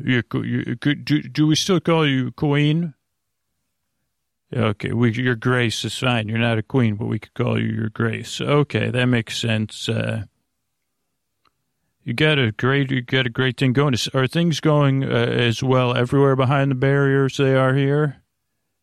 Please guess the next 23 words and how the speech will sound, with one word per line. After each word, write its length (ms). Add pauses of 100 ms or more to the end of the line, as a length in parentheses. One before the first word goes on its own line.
(1040)
"Yeah, 580 (280)
uh, 560 (1120)
well, 500
it's, 380
uh, 600 (840)
you 120
don't 200
know, 140
we, 160
we 180
were 180
here, 460
uh, 480
we, 140
we 200
did 200
hear 480
a 40
bit 240
about, 420
uh, 440
w-, 540
um, 560